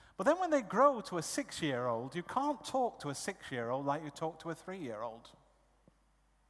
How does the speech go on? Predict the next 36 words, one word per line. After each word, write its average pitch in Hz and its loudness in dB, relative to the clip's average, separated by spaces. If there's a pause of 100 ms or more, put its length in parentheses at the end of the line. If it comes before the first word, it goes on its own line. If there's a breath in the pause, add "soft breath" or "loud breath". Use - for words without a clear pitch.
(600 loud breath)
You 196 -8
can't 285 4
talk 233 4
to 220 -2
a 214 2
nine-year-old 208 0
like 143 2
a 165 -4
six-year-old, 117 -4 (320 loud breath)
or 185 4
a - 0
thirteen-year-old 139 0
like 110 -4
a 110 -8
three-year-old. 113 -12 (640 loud breath)
You 220 2
are 233 6
having 247 -2
to 208 -6
adapt 202 -2
the 160 -2
way 160 0
you 170 -6
say 254 -6
things 110 -12 (340 loud breath)
so 151 -2
that 185 -8
they 143 -2
can 147 -8
receive 165 -6
them. 110 -10 (1000 loud breath)
You're, 196 0
you're, 208 0
you 214 0
have 240 0
to, 196 0